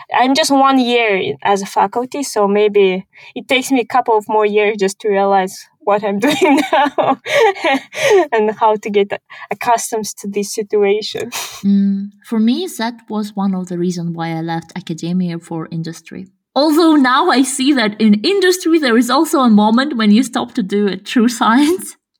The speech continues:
Speaker 2: <laughs> And you start to write all
Speaker 1: Mm.
Speaker 2: those patents and, uh,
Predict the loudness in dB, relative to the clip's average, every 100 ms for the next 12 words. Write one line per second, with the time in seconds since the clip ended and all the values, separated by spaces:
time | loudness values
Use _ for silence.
0 | _ -4 -4 -6 -8 -2 0 0 2 0
1 | 0 0 0 2 2 0 0 0 -2 -2
2 | -4 -4 -4 -2 -2 -2 -2 0 -2 -4
3 | -8 -2 0 0 0 0 0 -2 -6 -4
4 | 0 0 0 -2 0 0 -2